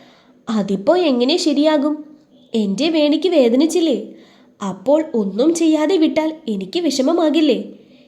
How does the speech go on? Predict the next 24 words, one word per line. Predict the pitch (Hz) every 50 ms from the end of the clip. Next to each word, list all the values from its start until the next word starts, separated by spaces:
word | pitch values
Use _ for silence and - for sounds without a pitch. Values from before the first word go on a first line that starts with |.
| _ -
ദണ്ട് | - 185 180 202 185 180 180 202
വലിച്ചെറിഞ്ഞ് | 254 254 240 190 185 185 196 - 254 240 240 240 240 247 247 -
അവനടുത്ത് | 202 190 185 180 214 233 226 233 233 269 254
നിന്ന് | 240 226 233 233 254 233 -
അകന്നു | 196 185 - 185 180 202 254
മാറിക്കൊണ്ട് | 254 240 220 220 240 240 - 233 233 226
ഭദ്രൻ | 220 208 175 - - 208 233 262 254
ചോദിച്ചു. | 214 180 170 175 180 - 202 170 - - - - _ _ - - - _ _ _ _ _ - - - - - -
"ഞാനിനി | 208 220 220 202 196 196 214 285 339 320 320 330 320 330 - -
ഇങ്ങനെയൊന്നും | 247 220 208 202 208 262 302 320 302 349 320
ചെയ്യില്ല | 320 320 269 220 226 254 285 330
സാറേ, | 320 330 262 233 240 262 262 - - - - - - _ _ _ -
ദൂരെ | 208 185 208 190 185 190 190 254
എവിടെയെങ്കിലും | 320 330 294 262 285 320 320 320 294 302 320 349 349
പോയിക്കോളാം, | 330 302 240 220 - - 226 226 226 226 226 - - - - _ _ _ _ - _ -
കൺമുന്നിൽ | 240 202 190 196 202 208 214 233 285 320
പോലും | 320 339 330 311 349 339
വരില്ല." | 302 254 220 233 233 233 226 226 - - - - - - _ _ _ _ _ _ -
അവൻ | 196 190 180 214 254 247
ദണ്ട് | 208 202 180 175 180 190
വലിച്ചെറിഞ്ഞ് | 240 269 254 233 226 226 - 247 226 233 233 254 262
അകന്നു | - 208 180 170 185 180 185 226
മാറിയ | 240 247 233 226 240 269 254
ആശ്വാസത്തിൽ | 208 190 180 - 220 214 208 208 226 196 214 240